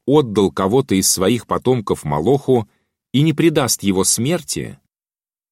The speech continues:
то я обращу свое лицо против этого человека и против его семьи, и истреблю из народа как его самого,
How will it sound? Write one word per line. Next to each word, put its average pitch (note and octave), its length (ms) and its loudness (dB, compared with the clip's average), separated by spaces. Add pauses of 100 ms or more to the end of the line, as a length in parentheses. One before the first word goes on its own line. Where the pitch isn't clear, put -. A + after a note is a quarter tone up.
(320)
то G#2 100 2
я A2 220 2
обращу A2 400 -2
свое A2 360 2
лицо A2+ 320 0
против G#2+ 400 -2
этого G2+ 320 0
человека D#2 760 -4 (360)
и G#2 120 -2
против C#3+ 420 -2
его B2 220 2
семьи, G2 600 -4 (760)
и A#2+ 160 4
истреблю C3+ 480 0
из D3 180 0
народа C3+ 460 2
как A#2 260 -6
его A#2+ 280 0
самого, G#2+ 680 -2